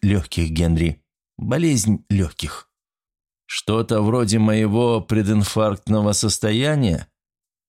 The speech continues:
"В наши дни стрессов и перегрузок, Генри, идеальным здоровьем могут похвастаться немногие, это прямо благословение Господне.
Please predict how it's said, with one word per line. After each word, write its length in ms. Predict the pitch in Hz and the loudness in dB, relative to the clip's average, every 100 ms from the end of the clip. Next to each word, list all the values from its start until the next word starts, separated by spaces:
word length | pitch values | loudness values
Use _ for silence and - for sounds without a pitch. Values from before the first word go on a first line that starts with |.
| _ | _
"В 100 | 82 | 0
наши 280 | 92 147 165 | 2 2 0
дни 240 | 139 180 | 2 2
стрессов 560 | 165 - 160 160 151 117 | 2 0 0 2 0 0
и 60 | 127 | 0
перегрузок, 720 | 147 135 139 208 - 98 - | 0 0 2 0 0 -2 -4
Генри, 540 | 85 95 87 85 85 - - | 0 2 4 2 0 -2 -2
идеальным 560 | 104 90 151 170 165 131 | 0 2 2 2 2 2
здоровьем 560 | 113 135 175 151 143 | 2 2 2 4 4
могут 360 | 123 147 147 - | 2 2 -2 -2
похвастаться 720 | 147 - 135 - 131 - 123 | -2 0 0 0 -2 0 2
немногие, 640 | 131 131 170 160 87 78 | 2 4 2 0 0 0
это 240 | 78 90 82 | 0 -2 -2
прямо 420 | 101 110 107 - | 0 2 0 0
благословение 840 | 101 110 101 - 107 120 170 143 | 0 0 0 0 0 2 2 2
Господне. 580 | 101 92 - 69 60 57 | 0 -2 -4 -6 -6 -12